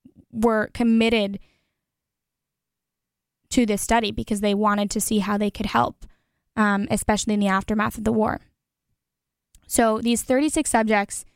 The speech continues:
experienced semi-starvation for six months. So they had a control period before the semi-starvation period, and then six months of semi-starvation, and then three, they had planned on three months of rehabilit-, rehabilitation afterwards.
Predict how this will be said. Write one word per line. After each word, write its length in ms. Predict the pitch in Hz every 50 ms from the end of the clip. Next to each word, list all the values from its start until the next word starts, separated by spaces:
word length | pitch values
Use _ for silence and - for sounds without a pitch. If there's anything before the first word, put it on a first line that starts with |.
| _ _ _ _ _ _
experienced 920 | - 240 226 - - - 240 226 226 220 214 214 208 208 202 - - -
semi-starvation 920 | - - - 233 240 247 254 262 - - 247 240 220 208 190 196 - 226 208
for 140 | - 214 208
six 240 | - - - -
months. 400 | - - - - - - - - - _ _ _ _ _ _ _ _ _ _ _ _ _ _ _ _ _ _
So 140 | - - 226
they 120 | 233 226
had 120 | 220 220
a 60 | 214 -
control 380 | - 233 226 - 277 285 294
period 600 | - - 294 285 277 277 269 262 254 254 - - -
before 240 | 226 - - 233
the 100 | 226 220
semi-starvation 760 | 214 - 220 214 214 208 - - 214 208 202 - - 214 208
period, 400 | - 214 208 202 202 196 196 202 -
and 120 | 208 208
then 120 | 202 202 202
six 300 | - - 240 - - -
months 180 | 220 214 -
of 80 | 220 202
semi-starvation, 800 | - 214 202 202 180 - - 208 202 196 202 - 208 202 202 208 - - _ _ _ _ _ -
and 240 | 220 220 220 220 214
then 360 | 208 208 208 202 202 202 - _ _ _ _ _ _ _ _ _ _
three, 600 | - - - - - - 226 220 247 262 262 254 254 _
they 220 | - 226 240 233 208 _ -
had 240 | - 226 214 - -
planned 340 | - 339 381 370 277 247
on 160 | 226 214 220 214
three 220 | - 226 226 226
months 320 | 226 214 202 202 202 -
of 220 | - 220 214 190 214 - -
rehabilit-, 520 | 214 220 220 208 202 214 208 202 196 - - _ -
rehabilitation 720 | 226 240 254 226 240 226 220 214 202 - 214 202 - 208 - -
afterwards. 720 | 240 262 277 - - 220 208 202 190 196 202 196 _ _